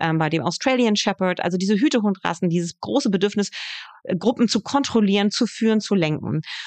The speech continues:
Und dann haben wir natürlich, ähm, andere Hunderassen, die dazu da sind, Höfe zu bewachen oder auch, ähm, ja, ähm, auf großen Gebieten irgendwie die, die, diese, diese Gebiete zu beschützen, so wie die Herdenschutzhunde oder Herden zu beschützen,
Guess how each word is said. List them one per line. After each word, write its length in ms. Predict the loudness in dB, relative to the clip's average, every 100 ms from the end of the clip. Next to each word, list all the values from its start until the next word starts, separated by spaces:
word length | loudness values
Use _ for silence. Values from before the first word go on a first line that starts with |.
| -6
Und 180 | -2 2
dann 100 | 4
haben 140 | 4 4
wir 80 |
natürlich, 380 | 2 2 0 0 -2
ähm, 400 | -2 0 0 0 -4 _
andere 360 | 0 4 4 4
Hunderassen, 720 | 4 4 2 0 2 2 2 -4 -4
die 260 | 2 2 0 -8
dazu 340 | -2 -2 0
da 240 | 0 2
sind, 220 | 2 0 -2 0
Höfe 300 | 2 2 0
zu 160 | -2
bewachen 500 | -4 -6 -8 -6 -6
oder 380 | -2 -2 0 0
auch, 260 | 2 0 -2 -2
ähm, 380 | 0 2 2 0 -8 -8
ja, 260 | -2 -2 -2
ähm, 180 | -2 0
auf 160 | -2 -4
großen 360 | 0 2 2
Gebieten 420 | 0 0 0 0 0
irgendwie 340 | 0 0 -2
die, 180 | -2 -2
die, 240 | -2 -2 -2
diese, 320 | -2 0 -2
diese 580 | -2 -6 -2 0 2 0 0
Gebiete 340 | 0 2 2
zu 280 | 0 0 0 -2 -16 -4
beschützen, 540 | -2 2 0 0 0
so 120 | 0 0
wie 80 |
die 120 | 0 0
Herdenschutzhunde 680 | 0 0 -2 -4 -2 -2 0
oder 160 | -2
Herden 300 | 0 0 0
zu 120 | 0 -2
beschützen, 480 | -2 -4 -4 -6